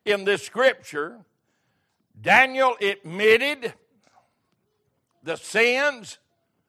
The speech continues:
of the whole nation. Didn't hide anything. Did you notice that he con-, he counted himself in that? For he said, "We." We.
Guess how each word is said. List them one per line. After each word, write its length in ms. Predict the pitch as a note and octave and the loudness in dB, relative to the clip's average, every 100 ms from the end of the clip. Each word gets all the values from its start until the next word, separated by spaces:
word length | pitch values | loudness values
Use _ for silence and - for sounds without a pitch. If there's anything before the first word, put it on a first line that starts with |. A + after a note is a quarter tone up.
| _ _ _ _ _ | _ _ _ _ _
of 120 | F#3 | -4
the 120 | F3 D#3+ | -2 2
whole 300 | A3+ A#3 A3+ | 2 2 0
nation. 480 | F#3+ C3+ - - _ _ _ _ _ _ _ _ _ _ _ _ _ C3+ | -2 -4 -14 -20 _ _ _ _ _ _ _ _ _ _ _ _ _ -6
Didn't 240 | F#3+ F#3+ | -4 0
hide 300 | G3+ A#3 C4 | 6 6 6
anything. 640 | B3+ A#3+ F3+ E3 D3 G#2+ G#2+ _ _ _ _ _ _ | 4 -2 -6 -8 -10 -14 _ _ _ _ _ _ _
Did 200 | F3 G#3 | -4 -4
you 120 | E3+ A3 | -4 0
notice 420 | B3 C4+ A#3 - | 4 4 2 0
that 160 | A3+ | 0
he 140 | G3+ F3+ | 0 -4
con-, 300 | F#3 F3+ C#3+ _ _ | -6 -6 -10 _ _
he 160 | A#3 B3+ | -8 -4
counted 460 | A3 A#3 A3+ G3 | 2 2 2 -2
himself 640 | B3 C4+ - C#4 C#4+ G#3+ F3+ | -4 -6 -2 6 6 6 0
in 120 | G3 | -2
that? 240 | G3 E3 _ _ | -2 -2 _ _
For 160 | G#3+ B3+ | -2 -2
he 160 | C4 | -4
said, 320 | - C4 A#3 | 2 2 2
"We." 560 | B3+ F#4 E4+ F3+ G#2+ _ _ _ _ _ _ _ _ _ _ _ _ _ _ - | 2 4 4 0 -10 _ _ _ _ _ _ _ _ _ _ _ _ _ _ -10
We. 600 | C#4 F#4+ D#4+ D#3 G3+ | 2 4 4 0 -12